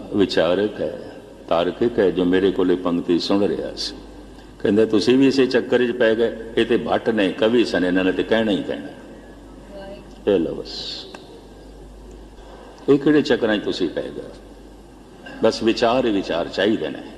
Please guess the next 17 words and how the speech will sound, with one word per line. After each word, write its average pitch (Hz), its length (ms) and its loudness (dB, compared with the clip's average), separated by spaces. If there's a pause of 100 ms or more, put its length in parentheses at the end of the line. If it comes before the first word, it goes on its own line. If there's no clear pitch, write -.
(220)
ਇਹ 113 60 2
ਬਾਕੀ 104 320 0
ਸਭ 127 280 2
ਨਿਕੰਮੇ 90 380 -2
ਚੱਕਰ - 320 -10
ਨੇ।" - 180 -14 (1160)
ਕੋਈ 98 120 4
ਸਾਰਿਆਂ 110 520 2
ਨੂੰ 117 100 2
ਇੱਥੇ 113 260 0
ਲੈ 113 140 4
ਕੇ 113 200 4
ਆਏ 107 160 4
ਹੋਏ 107 120 4
ਇਸ਼ਨਾਨ 90 460 0
ਕਰਦੇ 98 340 0
ਨੇ। 107 120 -6